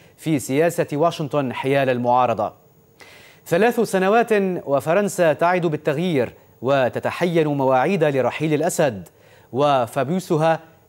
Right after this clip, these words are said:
لم يترك مؤتمراً لأصدقاء سوريا إلا حفظه ورعاه، واعدا بالأيام المعدودات على سقوط النظام. جيش وزير خارجية فرنسا على الحرب وسعر نارها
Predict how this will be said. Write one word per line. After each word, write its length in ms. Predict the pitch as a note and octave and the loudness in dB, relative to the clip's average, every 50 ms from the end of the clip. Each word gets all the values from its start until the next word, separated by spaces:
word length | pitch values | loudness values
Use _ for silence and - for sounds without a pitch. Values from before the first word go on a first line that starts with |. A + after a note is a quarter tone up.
| _ | _
لم 380 | A#2+ C#3+ G3 A3+ A3+ G#3+ G3 E3 | -2 0 0 2 2 0 0 0
يترك 440 | E3 F#3+ F#3+ - D#3 D#3+ D3+ - C#3+ | 0 0 0 0 -2 -2 -2 -2 -4
مؤتمراً 500 | C#3+ C3+ - - G3+ G3+ G3 E3+ D#3 C3+ | -6 -6 -2 0 0 2 2 2 2 0
لأصدقاء 680 | A#2 A2 A#2 A2 A2+ - B2 C3 - E3 E3 D3+ B2 | 0 -2 -2 -4 -4 -4 -4 -2 0 0 0 0 0
سوريا 500 | A#2 - F#3 F#3+ F3 D#3 D#3 D3 C#3 B2 - - - _ _ _ C#3 | -2 -2 0 0 2 2 2 2 0 -2 -4 -12 -20 _ _ _ -2
إلا 260 | D3 D3+ C#3+ B2+ A#2 | -2 0 0 0 -2
حفظه 640 | - - B2+ A2+ - F3 E3+ F#3 E3 F3 F#3+ G3 F#3+ - _ _ _ _ - | -2 -4 -6 -4 -2 0 0 2 2 2 0 -2 -4 -8 _ _ _ _ -2
ورعاه، 560 | A2+ C3 C#3 C#3+ C#3 D3+ F3 F3+ D#3 A#2+ G#2+ - - - _ _ _ _ _ _ _ | 0 2 2 4 4 4 4 2 2 0 -2 -4 -10 -20 _ _ _ _ _ _ _
واعدا 580 | G#2+ C3+ F3 F#3 F3 D#3+ D3+ C#3+ C3 C3+ B2+ A#2+ | 0 2 2 4 4 2 2 0 0 -2 -2 -2
بالأيام 560 | A2 A#2 A2+ A#2+ B2+ A#2+ C3+ E3 F#3 F3+ D#3+ | -6 -6 -4 -4 -4 0 0 0 0 0 0
المعدودات 840 | C#3 B2 A#2 A#2 A#2 A2+ A2 G#2+ A#2+ B2 D3+ F3 F3 E3 D#3+ D#3+ - - - - - - | -2 -2 -2 0 0 0 0 -2 -2 0 2 2 2 0 -2 -4 -10 -20 -20 -20 -6 -2
على 260 | A2 B2+ D3 C#3+ C3 | 0 0 2 2 0
سقوط 420 | A#2 - - - - D#3+ D3 C3+ D3 | -2 -4 -8 -6 -4 -4 -4 -2 -4
النظام. 520 | C3 C3 C3 B2+ B2 C3+ B2 G#2 F2+ D#2+ - - _ _ _ _ _ - - - - - - - - _ - | -4 -4 -2 0 0 0 0 -2 -4 -10 -16 -20 _ _ _ _ _ -20 -20 -20 -20 -20 -20 -20 -20 _ -4
جيش 420 | A#2 D#3+ A#3+ A#3+ B3 A3+ - - | -2 0 2 2 2 2 2 2
وزير 400 | G#3 F#3 F3 D#3+ E3+ A#3+ G#3+ G#3 | 2 2 2 2 2 2 2 0
خارجية 480 | D3+ C#3+ F3 D#3 D#3 D3 F3+ G3+ G#3 E3+ | 0 0 0 0 0 -2 -2 -2 -2 -2
فرنسا 520 | - E3 - D#3+ D#3+ F#3 F#3+ F3 - - | -2 -4 -4 -2 -2 -2 -2 -2 0 0
على 240 | F3 D#3+ D3 C#3+ D3+ | 2 2 2 2 0
الحرب 400 | D3+ C3 - F3 F3 D3+ B2 F#2+ - - _ _ _ - | 0 -2 -4 -2 -2 -2 -4 -6 -12 -20 _ _ _ -6
وسعر 580 | A2 A#2 - E3+ E3 D#3+ D3 D#3 D#3+ D#3 D#3 | -6 -4 -2 0 0 0 2 2 2 2 0
نارها 480 | D#3+ E3+ F3 F3 D#3 C3 B2 A#2 G2+ | 0 0 0 0 0 0 -2 -4 -4